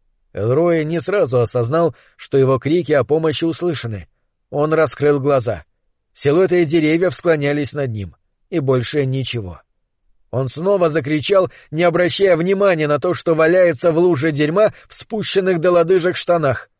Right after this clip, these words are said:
Он хотел получить подтверждение, что всё ещё принадлежит к миру живых. Кэл заметил первый промельк неприятностей сквозь дно стакана, допивая остатки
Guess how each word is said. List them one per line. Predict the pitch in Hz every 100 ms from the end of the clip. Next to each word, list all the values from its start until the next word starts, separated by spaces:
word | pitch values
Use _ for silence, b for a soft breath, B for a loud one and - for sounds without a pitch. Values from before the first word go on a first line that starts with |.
| _ _ -
Он | 127
хотел | 120 131 151 139
получить | 147 151 147 165 127
подтверждение, | 160 147 151 160 135 147 185 156 123
что | 101 - 135
всё | - 202
ещё | 156 - 175
принадлежит | 147 170 180 165 196 160 202 156
к | -
миру | 165 170 151 151
живых. | 139 151 135 - - _ _ _ _ _ _ _ _ _ _
Кэл | - 147 165
заметил | 139 151 170 156 160
первый | 127 160 156 147
промельк | 127 123 143 147 131
неприятностей | 127 120 120 156 160 160 135 160 151 b b
сквозь | _ - 135 127
дно | 110 156
стакана, | 147 156 143 120 104 85 - _ _ _
допивая | - 117 131 139 139 135
остатки | 120 - 151 - 160